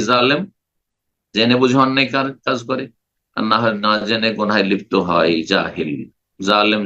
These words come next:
জাহেলের জন্য আল্লাহ জান্নাত তৈরি করেনি। আল্লাহর অজ্ঞতা দূর করুন, উপকারী জ্ঞান দান করুন, নেক আমলে তৌফিক দান করুন, ফরজ ওয়াজিবের হেফাজতের তৌফিক দান করুন, এবং আল্লাহ রাব্বুল আলামিন যে এই নিয়ামত দিয়েছেন, নিয়ামতুল ইসলাম, ইসলামের নিয়ামত, সালাতের নিয়ামত,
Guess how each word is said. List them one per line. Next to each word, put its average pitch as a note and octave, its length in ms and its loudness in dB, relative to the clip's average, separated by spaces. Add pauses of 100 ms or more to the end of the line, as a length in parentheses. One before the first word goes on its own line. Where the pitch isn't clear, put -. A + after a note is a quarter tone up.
জাহেলের G2 360 -2
জন্য D#3 180 -6
আল্লাহ C#2+ 200 2
জান্নাত - 360 -2
তৈরি F2 260 -2
করেনি। - 240 -6 (100)
আল্লাহর A2+ 240 4 (100)
অজ্ঞতা G2+ 360 2
দূর C3 120 6 (100)
করুন, B2 180 4 (460)
উপকারী A2 580 2
জ্ঞান A#2+ 240 2
দান C3 120 2 (100)
করুন, B2 280 -2
নেক A2+ 220 -2
আমলে G#2+ 240 0 (100)
তৌফিক A2 340 0
দান A#2+ 180 2
করুন, A#2 260 0
ফরজ A2+ 260 0
ওয়াজিবের A2 360 0
হেফাজতের G#2 540 0
তৌফিক B2+ 320 2 (100)
দান B2+ 120 2 (100)
করুন, B2 220 4 (560)
এবং A2+ 260 4 (160)
আল্লাহ G#2+ 200 4 (100)
রাব্বুল G2+ 280 2 (100)
আলামিন F#2 560 0 (160)
যে F#2 160 -2
এই F#2+ 160 2
নিয়ামত D3 380 2
দিয়েছেন, B2 340 0
নিয়ামতুল A2+ 440 -2
ইসলাম, A2 180 -6 (100)
ইসলামের G#2+ 360 0
নিয়ামত, G#2 320 0
সালাতের G#2 400 2
নিয়ামত, G2 260 0